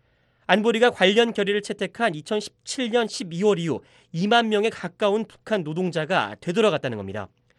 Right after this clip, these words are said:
한편 북한 해외 파견 노동자가 가장 많은 것으로 알려진 중국은 지난 삼월 이행 보고서를 제출했지만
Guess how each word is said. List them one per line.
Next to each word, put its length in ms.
한편 540
북한 360
해외 240
파견 360
노동자가 460
가장 380
많은 240
것으로 280
알려진 320
중국은 500
지난 300
삼월 400
이행 320
보고서를 380
제출했지만 720